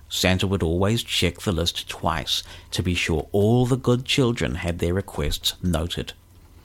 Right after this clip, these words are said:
But today the mail elves had a problem they didn't know how to solve. They had received a group of letters that were nothing like they had ever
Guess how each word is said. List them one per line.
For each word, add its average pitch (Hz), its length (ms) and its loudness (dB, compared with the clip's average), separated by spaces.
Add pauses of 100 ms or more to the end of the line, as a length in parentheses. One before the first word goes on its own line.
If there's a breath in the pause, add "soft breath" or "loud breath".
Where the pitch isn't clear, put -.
(320 soft breath)
But - 140 0
today 104 540 2
the 90 120 0
mail 95 400 4
elves 90 320 2
had 98 140 2
a 92 60 0
problem 117 560 0
they 92 140 0
didn't 123 380 2
know 110 160 -2
how 147 300 0
to - 120 0
solve. 87 600 -4 (840 soft breath)
They 131 220 2
had 233 160 2
received 90 580 2
a 92 60 0
group 117 280 0
of 123 200 0
letters 87 460 0
that - 240 -2
were 113 100 4
nothing 175 760 2
like 131 280 0
they 101 160 2
had 107 260 -2 (160)
ever 127 440 2